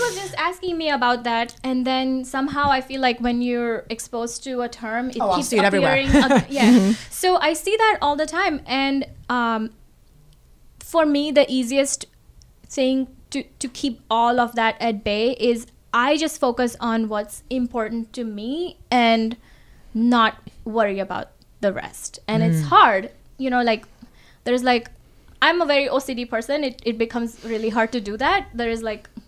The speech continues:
Speaker 1: Marie Kondos and I don't know, there's, like, all of this stuff out there that we're supposed to be looking
Speaker 2: Mm-hmm.
Speaker 1: at. And, uh, but I just feel like when it comes to family, for me, the most important thing is, this is why I quit my job. It was a visceral need to be around my kids. Like, I,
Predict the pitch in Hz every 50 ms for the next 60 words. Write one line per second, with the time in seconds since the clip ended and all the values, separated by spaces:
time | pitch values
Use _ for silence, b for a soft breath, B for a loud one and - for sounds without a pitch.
0 | 247 240 - 226 233 240 233 233 240 240 240 - - 240 220 233 247 233 220 208
1 | 202 202 208 202 196 196 202 220 269 294 277 240 220 202 202 208 202 - - -
2 | B B B B B - - - 247 254 262 277 269 - 208 - 320 359 311 359
3 | 370 - - 349 339 339 - - - 320 392 - 254 247 226 208 220 214 240 233
4 | 226 240 254 254 262 - 330 311 - 277 294 285 277 - 302 262 269 269 262 262
5 | 269 262 B B B B B B B - 269 - - - 208 339 262 208 180 175
6 | - B B B B B B B - - 285 320 330 349 339 294 - - - -
7 | - - - - 254 269 269 254 240 - _ - 254 302 311 - 339 427 415 427
8 | 427 - 339 311 311 302 277 262 262 262 277 285 294 - - 302 359 359 370 359
9 | - - - - 294 277 277 277 269 - - 254 254 247 254 262 277 294 302 320
10 | 311 - - 302 269 240 240 262 269 269 262 254 247 247 247 247 - 285 262 240
11 | 247 240 233 233 226 - 233 220 220 220 220 - 220 214 208 214 220 220 - 254
12 | 233 220 226 220 226 208 208 208 208 202 208 - 233 214 208 220 220 220 220 214
13 | 202 202 190 185 202 214 214 208 214 208 190 190 190 240 240 240 - 269 269 269
14 | 262 254 233 220 214 214 208 208 214 208 - 233 196 196 208 202 196 180 175 170
15 | 170 175 170 165 - - - - - - - - - - - - 208 190 - -
16 | 220 233 214 -